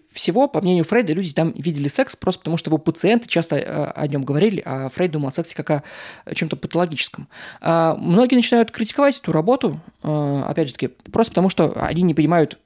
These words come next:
почему секс патологичен. Они не видят, э, той причинно-следственной связи, которую видит он. И многие его ученики, последователи, приятели и люди, с которыми он об-,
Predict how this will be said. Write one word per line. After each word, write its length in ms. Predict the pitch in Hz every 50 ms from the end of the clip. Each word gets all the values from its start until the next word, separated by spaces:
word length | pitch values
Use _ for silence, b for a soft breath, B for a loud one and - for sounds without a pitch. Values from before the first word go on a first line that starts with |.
| _ _ -
почему 320 | 160 - - 185 185 -
секс 380 | - - 170 147 - - - _ _ _
патологичен. 640 | - 165 - - 165 170 156 151 139 - - - - -
Они 140 | 156 165
не 80 | 165 156
видят, 340 | 151 175 156 151 147 - B B B B B B B -
э, 240 | 156 156 147 139 -
той 120 | 170 151
причинно-следственной 720 | 131 - 143 - - - 143 139 - - 147 - - 143 -
связи, 320 | - 254 262 285 269 -
которую 360 | - - - 190 202 170 -
видит 320 | - 135 151 143 143 - -
он. 220 | 139 135 - - - _ _ B B B B B B
И 200 | B - 160 165 151
многие 260 | 165 180 175 156 160
его 200 | 160 156 156 151 -
ученики, 500 | - 151 - - 151 143 - 220 233 226
последователи, 840 | 233 - 135 - - 175 185 170 - - 151 147 147 143 - - _ _
приятели 580 | - - 135 131 151 165 175 - - - 143 143
и 480 | - - - 143 147 151 - 127 - - - _ - - - _ _ _ _ _ _ -
люди, 320 | 175 202 180 139 135 127 -
с 60 | -
которыми 280 | - 151 - 147 147 147
он 80 | 147 156
об-, 140 | 151 -